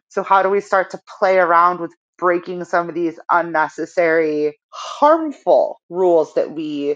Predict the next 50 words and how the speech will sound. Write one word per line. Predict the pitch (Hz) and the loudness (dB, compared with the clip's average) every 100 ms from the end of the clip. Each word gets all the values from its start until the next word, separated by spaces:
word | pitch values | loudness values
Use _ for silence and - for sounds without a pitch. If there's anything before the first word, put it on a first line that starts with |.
| - | -2
I | 262 | 0
don't | 285 | 2
even | |
wanna | 233 185 | 2 0
say | 214 | 0
that | 180 | 0
we've | 170 175 | -2 -2
put | 208 | 0
on | 185 160 | 0 0
ourselves, | 127 - 160 120 - - | -4 0 0 0 -6 -10
because | 156 170 151 | -6 -6 -4
things | 202 202 | -4 0
like | 185 180 _ _ - | -2 -2 _ _ 0
don't | 135 160 | 0 2
eat | 165 | 0
after | 180 - 190 | 0 -2 0
eight | 254 208 123 - | 0 0 -4 -8
or | - 147 143 | -4 -4 -2
don't | 139 139 | -8 -8
eat | 160 - | -12 -6
carbs | 165 165 | -4 -4
at | - | -6
night, | 185 123 _ _ | -6 -6 _ _
those | 208 233 | 2 4
are | 220 - - | 2 0 -8
<laughs> | _ | _
told | - 247 214 196 | 0 2 2 2
to | |
us | 113 175 - | 2 0 -2
by | - - | -4 0
everybody, | 202 208 220 202 190 185 - | 0 0 2 4 4 2 2
everywhere, | 156 165 160 156 143 | 0 0 0 0 -2
including | 131 - 147 139 | -8 -10 -8 -6
doctors. | 131 - _ - 104 - _ _ _ - | -6 -8 _ -14 -14 -14 _ _ _ -12
So | 190 | -8
how | 190 196 | -2 0
do | 214 | 0
we | 202 202 180 175 _ _ _ | -4 -4 -4 -6 _ _ _
still | - 247 269 | 0 2 2
keep | 262 254 220 311 | -2 -2 0 0
<laughs> | |
our | 151 208 | 2 0
rules | 196 220 220 220 | 0 0 0 0
that, | 214 - - | -2 -4 -6
and | 202 190 170 | -6 -6 0
boundaries | 170 185 190 180 | 0 0 -2 -4
that | 180 | -6
keep | - 180 | -8 -4
us | 165 160 | -4 -4
safe | 170 139 190 262 | 0 0 0 -4